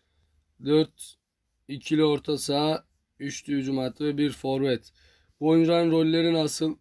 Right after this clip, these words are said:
Kanat, kanat, gelişmiş oyun kurucu, genel forvet, oyun kurucu, çift yönlü, arka kanat, arka kanat, stoper, stoper, kaleci ister libero kullanın, ister normal kaleci kullanın, hiç fark etmez. Ben libero'ya döndürdüm ha sizin için. Talimatlarına geldiğimiz zaman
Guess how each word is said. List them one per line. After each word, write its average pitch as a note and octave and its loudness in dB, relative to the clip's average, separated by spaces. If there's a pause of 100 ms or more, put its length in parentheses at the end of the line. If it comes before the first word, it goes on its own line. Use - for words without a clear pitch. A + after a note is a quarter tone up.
Kanat, C#3 -4
kanat, C#3 -6
gelişmiş C#3+ -4
oyun C3+ 0
kurucu, B2 -4
genel C3+ 0
forvet, D3+ 0 (160)
oyun D#3 4
kurucu, C3 -2
çift - -8
yönlü, D#3+ 2 (220)
arka D3+ -2
kanat, B2+ -8
arka D#3 -2
kanat, D#3 0 (440)
stoper, D3 -4
stoper, C#3 -4
kaleci C#3+ 0
ister C3 -2
libero B2+ -2
kullanın, A#2+ -6
ister B2 -8
normal A#2+ -4
kaleci A#2+ -6
kullanın, A#2 -8
hiç B2+ -14
fark G#2 -10
etmez. B2 -10
Ben A2+ -4
libero'ya G#2+ -4
döndürdüm G2+ -4
ha G2+ -4
sizin G3+ -8
için. D#3 -8 (1500)
Talimatlarına D#3 2
geldiğimiz D#3 2
zaman D3+ 2